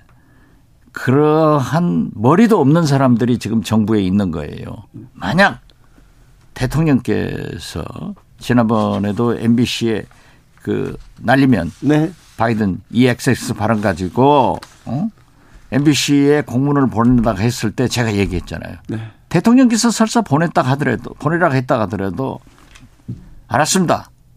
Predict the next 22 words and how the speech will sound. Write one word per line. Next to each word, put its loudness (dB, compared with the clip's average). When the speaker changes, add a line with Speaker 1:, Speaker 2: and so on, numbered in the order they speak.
Speaker 1:
하고 -6
나와서 -6
비서실장이 2
가-, -4
대통령 2
실장이 0
가지고 2
있는 6
거예요. 2
Speaker 2:
예. 4
Speaker 1:
그 -6
다음날 2
아침에 -8
가서 -12
"안 -8
보냈습니다." -8
Speaker 2:
네. 0
Speaker 1:
이렇게 2
얘기를 2
해서 -4
화를 -4
좀 -2